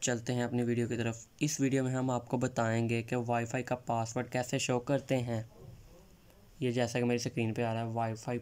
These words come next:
पासवर्ड शो, कैसे शो करते हैं पासवर्ड। ये सिर्फ पासवर्ड शो होगा जो आपके मोबाइल में पासवर्ड लगा होगा वाईफाई का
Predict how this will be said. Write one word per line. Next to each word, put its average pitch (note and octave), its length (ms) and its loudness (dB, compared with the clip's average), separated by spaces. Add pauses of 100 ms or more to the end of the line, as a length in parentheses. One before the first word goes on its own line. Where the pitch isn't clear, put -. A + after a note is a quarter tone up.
पासवर्ड A2+ 400 -2
शो, A2 280 0 (1500)
कैसे C3 260 2
शो C3 180 0
करते A#2 260 -2
हैं A2+ 160 0
पासवर्ड। - 580 -6 (1120)
ये C3+ 160 4
सिर्फ C#3+ 260 2 (100)
पासवर्ड A#2+ 420 4
शो B2+ 200 4
होगा A#2+ 360 6
जो B2 200 2
आपके A#2+ 280 4
मोबाइल A#2 340 4
में A2+ 180 0
पासवर्ड A#2 380 0
लगा A2+ 160 4
होगा A2+ 220 4
वाईफाई A2+ 400 0
का - 160 0